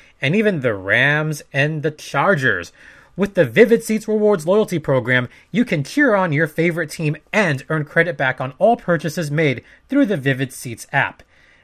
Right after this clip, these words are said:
Vivid Seats is a top source for tickets, where you, the fan, can sort by price or look for seats in the section or row of your choice, all in the Vivid Seats app. Maybe you're back in town and you want to see the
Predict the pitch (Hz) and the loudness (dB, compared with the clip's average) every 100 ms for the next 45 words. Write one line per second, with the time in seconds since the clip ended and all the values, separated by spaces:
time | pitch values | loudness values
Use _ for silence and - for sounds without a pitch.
0 | - 139 254 214 147 170 147 - 175 180 | -10 2 2 2 -2 -6 -6 -6 -4 -2
1 | 165 - 220 220 - 180 175 185 160 165 | -4 -2 -2 -2 -2 -2 -2 -4 -4 -4
2 | 131 104 - - _ - 151 151 127 180 | -4 -8 -12 -20 _ -4 2 2 2 0
3 | 262 202 - 175 120 - _ - 180 143 | 0 0 -2 0 0 -2 _ -6 -4 0
4 | 185 160 127 101 170 190 214 214 143 101 | 0 0 -4 -2 2 2 2 0 0 -2
5 | - - - - 226 240 233 - 214 190 | -10 -18 -20 2 6 6 2 -2 -6 -6
6 | 165 - 165 143 - 247 240 - 196 180 | -8 -6 -4 -4 -4 -6 -8 -10 0 0
7 | 190 139 139 147 160 113 107 117 - 160 | 2 4 4 2 -4 -4 -6 -6 -4 -6
8 | - - - - _ - 247 226 196 196 | -6 -14 -20 -20 _ 4 6 6 4 0
9 | 151 131 131 143 139 123 175 139 - _ | -2 -2 -4 -4 -6 -6 -2 -2 -2 _
10 | _ _ _ - _ 160 269 262 233 165 | _ _ _ -20 _ 4 4 6 4 6
11 | 175 175 175 151 143 139 147 208 233 220 | 4 2 -4 -2 0 0 0 -2 0 2
12 | 202 190 - 190 160 151 | 2 0 -2 -4 0 0